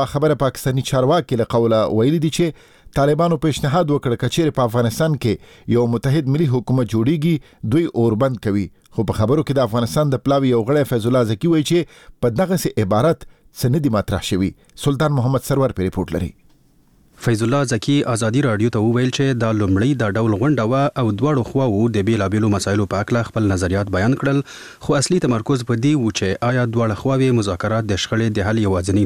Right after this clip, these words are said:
Speaker 2: لاره ګڼي او که یې ګڼي نو آیا امکان لري چې دغه مقطعي خبرې په یوې دوامدارې تګلارې تبدیلې سي او په دغو مسألو توافق وسو؟ فیض الله زکي زیاتوي چې په دې هم توافق وسو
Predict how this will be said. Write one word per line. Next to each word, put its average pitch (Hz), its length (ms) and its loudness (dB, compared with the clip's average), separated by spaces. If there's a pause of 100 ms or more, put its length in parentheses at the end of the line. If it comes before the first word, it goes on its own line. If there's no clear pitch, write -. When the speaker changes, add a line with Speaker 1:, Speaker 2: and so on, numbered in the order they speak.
Speaker 2:
لاره 95 240 -2
ګڼي 110 180 2 (480)
او 151 80 2
که 156 160 0
یې 143 40 2 (100)
ګڼي 147 240 2
نو 127 120 -2 (120)
آیا 127 120 -2 (120)
امکان 143 320 0
لري 107 180 0
چې - 560 -6
دغه 101 240 0
مقطعي 101 500 0
خبرې 120 400 0
په 95 100 0
یوې 92 220 0
دوامدارې 92 560 0
تګلارې 98 480 0
تبدیلې 131 340 0
سي 143 140 2 (420)
او 160 160 0
په 123 140 0
دغو 120 240 2
مسألو 98 340 0 (220)
توافق 101 420 -2
وسو؟ - 220 -6 (720)
فیض 123 180 2
الله 156 280 2
زکي 139 220 0 (200)
زیاتوي 131 400 0
چې 151 220 2
په 117 100 0
دې 120 160 2
هم 131 180 0
توافق 107 460 -2
وسو 156 200 2